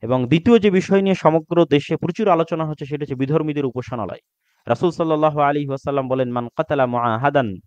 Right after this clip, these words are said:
মুসলমানদের সাথে চুক্তিবদ্ধ অবস্থায় মুসলমান সরকারের নিরাপত্তা নিয়ে জিম্মি যারা দেশে বসবাস করে, মুসলিম দেশে বসবাস করে, এরকম যে কোনো বিধর্মী স্বাধীনভাবে তার ইবাদত এবং তার উপাসনা করার অধিকার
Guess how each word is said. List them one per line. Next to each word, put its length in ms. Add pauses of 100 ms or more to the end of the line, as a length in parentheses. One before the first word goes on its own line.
(420)
মুসলমানদের 560
সাথে 320
চুক্তিবদ্ধ 560
অবস্থায় 540 (540)
মুসলমান 460
সরকারের 480
নিরাপত্তা 580
নিয়ে 220 (460)
জিম্মি 580
যারা 240
দেশে 340
বসবাস 420
করে, 200
মুসলিম 380
দেশে 200
বসবাস 400
করে, 220
এরকম 300
যে 140
কোনো 200
বিধর্মী 500 (500)
স্বাধীনভাবে 760 (380)
তার 160
ইবাদত 580 (340)
এবং 260
তার 160
উপাসনা 680 (120)
করার 300
অধিকার 640